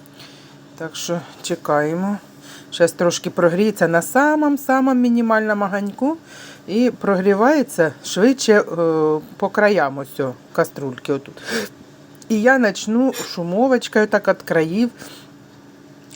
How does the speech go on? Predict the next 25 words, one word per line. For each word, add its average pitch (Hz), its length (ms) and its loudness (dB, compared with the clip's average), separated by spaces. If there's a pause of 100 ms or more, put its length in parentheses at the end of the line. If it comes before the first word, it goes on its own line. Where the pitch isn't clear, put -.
(140)
потихеньку 202 720 2
всередину 190 720 4
перекладати. 170 1040 0
Ще - 200 -6
трошки 143 380 -8
нагріється, 180 720 -4
бо 147 60 -4
ще 156 260 -10 (580)
не 170 160 -4
дуже. 139 460 -8 (160)
І 240 400 2
що 233 200 4
я 220 160 4
ще 160 280 -2
роблю? 143 320 -4 (480)
М, 196 520 0
в 165 140 -6
мікроволновці 214 840 2
поставила 226 800 2 (540)
в - 100 -20
целофановий 180 640 2 (240)
кульочок, 214 400 -2
положила 175 560 4
два 160 220 2
бурячки 165 720 -2